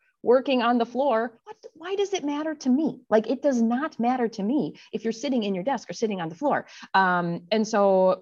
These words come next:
building that environment that allows them to practice, um, you know, safe space, an encouraging space, but also having some urgency. Like, that bell is going to ring.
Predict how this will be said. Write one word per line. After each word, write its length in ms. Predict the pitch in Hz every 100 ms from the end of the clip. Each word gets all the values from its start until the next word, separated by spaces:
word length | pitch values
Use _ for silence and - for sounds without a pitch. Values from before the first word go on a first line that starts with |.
| 185
building 500 | 220 226 214 202 180
that 260 | 170 160 -
environment 1000 | 175 165 156 180 196 160 131 120 123 208 - - _ _
that 80 | 190
allows 640 | 170 160 165 160 165 175 180
them 340 | 160 156 156
to 300 | 156 - 139 139 - -
practice, 920 | 139 135 - _ 302 302 302 - _ - - -
um, 500 | 180 170 165 165 165
you 80 | -
know, 100 | 156
safe 360 | - 196 196 190
space, 720 | - 185 175 165 170 - _
an 100 | 165
encouraging 600 | 160 160 175 190 185 180 175
space, 520 | 175 165 165 165 - _
but 160 | 226 214
also 280 | 185 247 381
having 260 | 311 320
some 180 | 302 269 -
urgency. 680 | 202 208 165 - - - _ -
Like, 140 | 175 175
that 180 | 285
bell 180 | 302 311
is 80 | 294
going 180 | 233 247
to 100 | 220
ring. 320 | 170 147 -